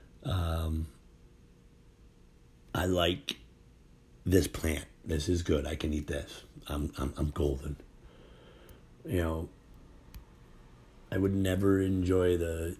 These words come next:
tasty taco-ness because, fuck, I'm not chasing it down. Um, I've been born in an age where,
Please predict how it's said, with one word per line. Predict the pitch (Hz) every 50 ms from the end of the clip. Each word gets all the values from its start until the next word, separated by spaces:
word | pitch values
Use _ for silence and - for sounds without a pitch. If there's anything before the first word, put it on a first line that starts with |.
| - -
tasty | - - - 101 92 - - - - 95 95 92 90 85 - - - - -
taco-ness | - - - - - - 90 82 82 85 - - - - - - - - - - - - - - - - - - - - - - - - - - - - - -
because, | 113 101 - - 92 82 82 82 80 80 - - - - -
fuck, | - - - - - - 98 80 -
I'm | - 101
not | 233 - -
chasing | - - - - - 73 - 85
it | 82 80
down. | - 80 76 78 87 104 110 - - - - - - - - - - - - - - - -
Um, | 101 87 87 85 85 85 85 82 80 80 76 76 71 69 - - - - - - - - - - - - - - - - - - -
I've | 92 95 101 98 98 101 - - - - - - - - - - - - - - - - - - - - - - - - - - - - - - - - -
been | 113 98 95
born | 92 95 95 98 98 101
in | 98 98
an | 95 95
age | 95 95 95 98 98 90 85
where, | 95 95 87 87 85 82 78